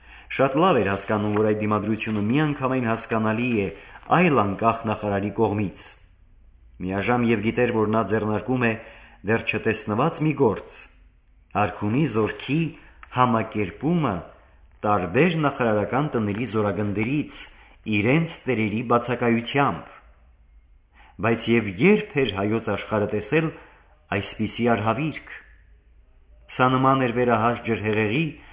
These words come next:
երբ այլևս չեն մտածում օրինական, անօրինականի մասին։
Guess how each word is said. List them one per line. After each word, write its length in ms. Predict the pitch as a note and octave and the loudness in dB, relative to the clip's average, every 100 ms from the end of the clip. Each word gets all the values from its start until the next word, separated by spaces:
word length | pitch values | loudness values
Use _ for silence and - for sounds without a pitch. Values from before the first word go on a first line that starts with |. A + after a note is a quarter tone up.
| - - - | -20 -20 -10
երբ 300 | G2 A2 B2+ | -2 2 4
այլևս 340 | B2 C3+ C3+ | 4 4 2
չեն 300 | - F3+ F#3+ | 0 -2 0
մտածում 520 | C#3+ A2+ G#2 G#2+ A2 G2+ - - - | 0 2 0 2 -2 -2 -6 -20 -4
օրինական, 920 | - E3 C#3 B2 A#2+ B2 C3+ D3+ D3+ B2 | 2 2 4 2 2 4 4 4 0 -2
անօրինականի 840 | G#2+ G#2+ G#2 G#2+ G2+ G#2+ F#2+ G2 | -2 0 0 0 -2 -2 -2 -2
մասին։ 480 | G2+ G#2 - D#2+ | -2 -4 -8 -16